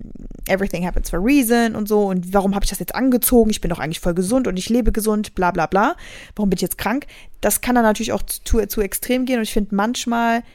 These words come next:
muss man die Sache dann wirklich einfach akzeptieren, wie es ist und dann aber trotzdem natürlich positiv denken, grad wenn's zum Beispiel um die Gesundheit geht. Ähm, ja, das ist mir nur immer ganz wichtig, dass ich das halt einfach nochmal sage, weil, ne,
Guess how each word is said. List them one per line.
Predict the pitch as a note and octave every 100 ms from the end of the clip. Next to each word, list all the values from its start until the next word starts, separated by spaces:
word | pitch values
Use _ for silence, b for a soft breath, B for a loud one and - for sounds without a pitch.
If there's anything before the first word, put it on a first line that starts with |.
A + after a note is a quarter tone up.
| b
muss | G#3+ A3+ A3+
man | G#3
die |
Sache | G3 G3
dann | F#3+ F#3
wirklich | G#3 -
einfach | - -
akzeptieren, | - - - G#3+ F#3
wie |
es | F3+
ist | - - - B
und | - G#3
dann | F#3
aber | F3 -
trotzdem | - C#4 C4
natürlich | A#3 A3+ A3+
positiv | - B3+ A#3 A3 G#3+
denken, | G3+ G3+
grad | G3 F#3
wenn's | F#3+ F#3+
zum | F#3+
Beispiel | - F#3+
um |
die | F#3
Gesundheit | F3+ G#3 G#3+ G3+
geht. | - G3+ G3 B B B B B B
Ähm, | F#3+ F#3 F3+ F3 -
ja, | C#3 - -
das | - F3+ -
ist | G#3
mir | F#3 F3+
nur | F3+
immer | F3 E3+
ganz | F3 G3
wichtig, | F#3
dass | G3
ich | F#3
das | - -
halt | -
einfach | F#3 F3+
nochmal | F3+
sage, | F3+ F#3+ F#3+ F#3
weil, | F3 E3+ - -
ne, | A3 B3+